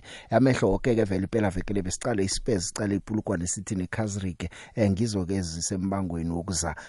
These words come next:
ngaphakathi kwe-P S L. Nanyana ke iSpurs isidlale sitlhayela nje nge-thirty minutes, eh, uMonenele uthola ikarada elibovu, kodwana bawuthumba umdlalo, uthelo musa bo-, bano Asanele Vela ba-, Velepai.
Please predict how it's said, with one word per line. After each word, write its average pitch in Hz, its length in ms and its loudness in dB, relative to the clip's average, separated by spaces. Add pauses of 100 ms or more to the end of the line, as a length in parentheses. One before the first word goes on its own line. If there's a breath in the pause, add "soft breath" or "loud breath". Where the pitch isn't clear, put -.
ngaphakathi 92 500 -2
kwe-P 87 320 -4
S 82 160 -4
L. 78 120 -6 (240 loud breath)
Nanyana 233 320 8
ke 202 100 4
iSpurs 190 500 -2
isidlale 131 420 0
sitlhayela 131 640 0
nje 101 160 2
nge-thirty 233 440 4
minutes, 214 540 4 (260 loud breath)
eh, 147 220 6
uMonenele 151 640 4
uthola 131 260 2
ikarada 120 440 -2
elibovu, 92 540 -2 (160)
kodwana 104 320 -2
bawuthumba 107 520 -2
umdlalo, 87 540 -4 (240 loud breath)
uthelo 110 380 4
musa 98 340 0
bo-, 98 280 0
bano 101 420 0
Asanele 120 840 2 (220 loud breath)
Vela 90 600 -2
ba-, 101 360 0
Velepai. 104 680 4